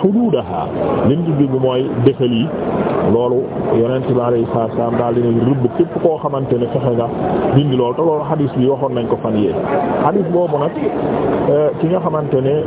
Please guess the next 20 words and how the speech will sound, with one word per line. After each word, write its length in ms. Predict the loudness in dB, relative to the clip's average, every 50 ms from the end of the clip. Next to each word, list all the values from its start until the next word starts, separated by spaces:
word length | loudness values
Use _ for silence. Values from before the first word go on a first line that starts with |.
| 2
moom 160 | 2 2 2 2 2
moo 140 | 0 0 0
ko 120 | 0 0 0
solo 220 | 2 2 2 0 0
mooy 180 | 0 0 0
al 140 | 0 0 0
imaamu 340 | 0 0 0 0 0 0 2 2
Muslim 380 | 2 2 0 0 2 2 2 2 0 -2 -2 -2 -2 -2 -2 0 0 0 0 0 0 0 0 0
Abul 240 | 0 2 2 0 0 0
Husayn 340 | -2 0 0 2 2 2 2
rahimahullahu 960 | 2 0 0 -2 0 -2 0 0 0 0 0 0 0 0 0 0 0 0 0
ta'ala, 640 | -2 -2 0 0 0 0 0 0 0 2 0 0 -2 -4 -6 -6 -6 -4 -4 -2 -2 0 0 2
waaye 220 | 2 2 2 0 0
naka 180 | 0 0 0
noonu 180 | 0 0 0 2
mbokku 460 | 2 0 0 2 2 2 2 2 2 0 0 -2 0 0
taalibeem 440 | 0 2 2 0 0 0 0 0 0
al 100 | 0 0
imaam 280 | 0 0 0 0 0 0
Abu 220 | 0 0 0 2